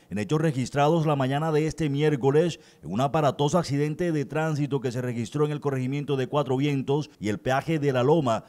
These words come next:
a la altura de la vereda Casa de Zinc, jurisdicción del Paso, donde este motociclista murió aplastado por una tractomula, cuyo conductor huyó del lugar, aprovechando que aún no había aclarado el día.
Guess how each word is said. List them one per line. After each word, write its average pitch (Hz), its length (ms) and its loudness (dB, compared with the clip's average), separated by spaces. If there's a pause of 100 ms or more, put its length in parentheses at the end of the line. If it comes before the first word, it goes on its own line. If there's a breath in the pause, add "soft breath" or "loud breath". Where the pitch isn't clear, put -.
(160 soft breath)
a - 80 -8
la 90 80 0
altura 135 340 0
de 147 80 2
la 135 80 2
vereda 131 440 -2
Casa 151 280 -4
de 131 140 0
Zinc, 151 260 -4
jurisdicción 139 540 -2
del 139 160 0
Paso, 131 480 0 (120)
donde 104 360 -2
este - 180 -4
motociclista 156 800 -2
murió 131 260 0
aplastado 147 600 2
por 139 120 2
una 139 200 -2
tractomula, 139 880 0
cuyo 175 280 6
conductor 156 680 6
huyó 143 280 6
del 139 140 4
lugar, 143 480 2 (160 loud breath)
aprovechando 147 680 2
que 123 80 -2
aún 139 240 2
no 147 80 0
había 139 220 2
aclarado 135 480 2
el 123 120 -2
día. 110 440 -2